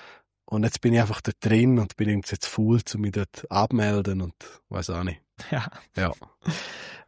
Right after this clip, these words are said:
Speaker 2: Also ich war
Speaker 1: Genau.
Speaker 2: ja echt in diesem kleinen Rattenloch von Männern gefangen, die auf Instagram in die Kamera rein <laughs> flüstern und einem Funnel verkaufen wollen. Und es war maximal unangenehm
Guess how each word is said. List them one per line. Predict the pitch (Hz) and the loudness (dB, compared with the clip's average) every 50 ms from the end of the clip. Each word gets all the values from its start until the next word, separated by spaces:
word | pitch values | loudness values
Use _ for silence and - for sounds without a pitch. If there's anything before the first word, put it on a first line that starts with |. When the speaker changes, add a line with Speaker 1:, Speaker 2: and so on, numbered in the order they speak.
| _ _ | _ _
Speaker 2:
Also | - 123 117 110 120 | 0 2 2 4 4
ich | 131 131 127 127 | 2 2 2 4
war | 127 123 | 4 4
Speaker 1:
Genau. | 120 120 | 4 4
Speaker 2:
ja | 123 | 2
echt | 127 120 - - | 0 -2 -2 -2
in | 139 117 110 | 0 0 2
diesem | 107 113 120 117 113 117 117 117 - | 2 2 2 2 2 2 0 0 -2
kleinen | - 123 117 117 117 113 | -2 0 0 2 2 2
Rattenloch | 113 107 123 123 - 131 117 104 104 110 120 117 - - - _ - | 2 2 0 0 0 2 2 2 2 2 2 0 -4 -10 -14 _ -16
von | - - - 117 117 113 110 110 113 - _ _ | -12 -4 0 0 2 2 2 2 0 -2 _ _
Männern | - 110 107 110 117 131 131 127 120 117 | -2 0 2 2 2 2 2 2 2 2
gefangen, | 120 110 - - 117 117 117 117 113 110 | 0 0 -2 -2 -2 0 0 0 0 0
die | 123 123 120 - | 0 -2 0 0
auf | 117 113 - - | -2 -2 -2 -2
Instagram | - 127 - - 127 113 113 110 110 107 110 110 110 - _ _ _ - - - | -2 -2 0 0 2 2 4 4 4 2 0 -2 -4 -8 _ _ _ -20 -12 -6
in | - 139 | -2 -2
die | 127 120 | 0 0
Kamera | - 120 120 120 117 110 110 107 | 2 2 2 2 2 0 0 0
rein | 107 107 110 113 113 117 - - | 0 0 0 0 0 -2 -4 -6
<laughs> | 117 107 - - - - - - - | -6 -4 -4 -4 -6 -8 -12 -14 -14
flüstern | - - - 131 107 - - - 139 123 131 139 - - - - - - - - - _ | -10 -4 -2 -2 -2 -2 -2 -2 0 0 0 -2 -6 -10 -14 -14 -14 -14 -16 -18 -6 _
und | - 135 120 120 - - - | 2 4 4 2 2 0 0
einem | 123 117 117 117 113 | 0 2 2 2 2
Funnel | - - 160 170 151 | 2 2 2 2 2
verkaufen | - 120 - - 107 95 - - 104 | 2 0 0 0 -2 -2 -2 -2 0
wollen. | 98 98 95 92 92 110 - _ _ | 2 2 2 0 -2 -4 -10 _ _
Und | - 117 | -2 0
es | 110 107 107 117 | 0 2 2 0
war | 113 113 | 0 2
maximal | 117 135 - - - 127 123 123 | 0 0 0 -2 0 0 0 2
unangenehm | 131 135 135 131 120 110 107 98 101 101 113 147 160 | 2 2 2 2 2 2 0 0 0 0 0 -2 -4